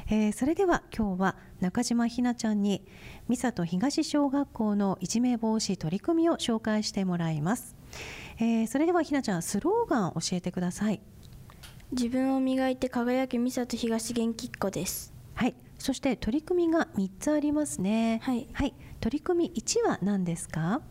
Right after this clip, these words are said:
Speaker 2: 全校で挨拶をしっかりするということを取り組んでいます。
Speaker 1: はい、これの目的は何でしょうか？
Speaker 2: 相手の目を見て挨拶することは、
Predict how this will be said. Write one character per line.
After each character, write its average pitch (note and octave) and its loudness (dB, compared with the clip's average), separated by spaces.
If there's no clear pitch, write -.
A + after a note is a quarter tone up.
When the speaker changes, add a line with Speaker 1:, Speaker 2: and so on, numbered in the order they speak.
Speaker 2:
全 B3 0
校 C4+ 0
で C4 2
挨 C4 2
拶 B3 -2
を G#3+ 2
し - -6
っ - -16
か C4 2
り A#3 -2
す A3+ -2
る A3 -2
と A#3 2
い A#3 2
う A#3 -2
こ A#3 -4
と A3+ 0
を B3 0
取 A3 0
り G#3 -4
組 G3+ -2
ん - 0
で G#3 0
い G3 0
ま F#3+ 2
す。 - -16
Speaker 1:
は A3+ 4
い、 B3+ 0
こ G3 -2
れ B3 2
の A#3+ 4
目 F3 -2
的 D4+ 0
は C#4 2
何 G#3 2
で F#3+ -2
し - -4
ょ D#3+ 0
う D#3 -4
か？ - -4
Speaker 2:
相 B3+ 0
手 D4 0
の C#4+ 4
目 C#4+ 4
を B3 2
見 A#3+ 0
て G#3+ 0
挨 B3 2
拶 A#3+ -2
す - -2
る G#3+ -2
こ G#3+ -2
と G#3 0
は、 G3 2